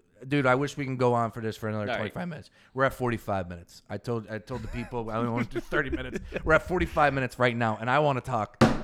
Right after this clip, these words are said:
Speaker 1: about my damn game last night. Sorry for cursing there, people. All right,
Speaker 2: It's a
Speaker 1: but,
Speaker 2: third, I'm
Speaker 1: but
Speaker 2: doing a lot of
Speaker 1: t-,
Speaker 2: editing to do.
Speaker 1: but Team U-, no, no, we didn't curse. No cursing. We're live, baby. We're live.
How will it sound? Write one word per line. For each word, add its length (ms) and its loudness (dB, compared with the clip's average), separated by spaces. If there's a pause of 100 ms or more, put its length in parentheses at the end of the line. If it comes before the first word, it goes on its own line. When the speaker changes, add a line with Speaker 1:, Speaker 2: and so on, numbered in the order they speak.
(100)
Speaker 1:
about 300 -4
my 180 0 (200)
damn 240 -4
game 240 -8
last 260 -12
night. 200 -14
Sorry 340 -12
for 80 -16
cursing 340 -18
there, 100 -20
people. 300 -12 (260)
All 80 -4
right, 120 2
Speaker 2:
It's 60 -12
a 20 -12
Speaker 1:
but, 260 -4
Speaker 2:
third, 180 -8
I'm 80 -8
Speaker 1:
but 100 -2
Speaker 2:
doing 100 -4
a 20 -6
lot 160 0
of 60 -4
Speaker 1:
t-, 60 -4
Speaker 2:
editing 280 -6
to 80 -12
do. 100 -14
Speaker 1:
but 160 -6
Team 280 -2
U-, 160 0
no, 240 2
no, 180 0
we 100 2
didn't 160 -8
curse. 360 -4 (100)
No 160 -10
cursing. 440 -8 (260)
We're 100 -2
live, 320 6
baby. 220 -2 (160)
We're 120 2
live. 360 8